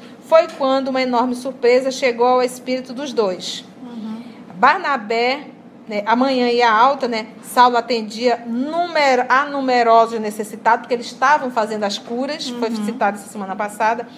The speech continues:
Speaker 1: quando um soldado romano se fez anunciar, dizer, "Meu Deus, vem bronca."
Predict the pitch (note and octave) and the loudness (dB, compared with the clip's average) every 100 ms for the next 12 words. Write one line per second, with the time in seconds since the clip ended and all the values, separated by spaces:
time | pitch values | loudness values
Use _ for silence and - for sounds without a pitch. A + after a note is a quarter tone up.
0 | - - - - - D4+ E4 E4+ C#4 C4+ | -20 -20 -20 -12 2 2 4 0 0 -2
1 | D4 C4+ A#3+ A#3 A#3 C4+ B3+ G#3 - A3+ | 4 4 6 6 6 4 0 -14 -6 2
2 | A#3 A#3 A#3+ B3+ D4+ E4+ - - - - | 2 2 2 0 0 -8 -16 -20 -20 -10
3 | D4+ D#4 C#4 C#4 D4 D4+ C#4+ D4 - D4 | -8 -6 4 4 6 0 -4 -10 -4 0
4 | F#3 F3+ G3+ B3 C4+ A3 G3+ A#3+ B3 G#3 | 0 -2 -6 -2 -2 -2 -2 -2 -2 -4
5 | F3 F3+ | -6 -8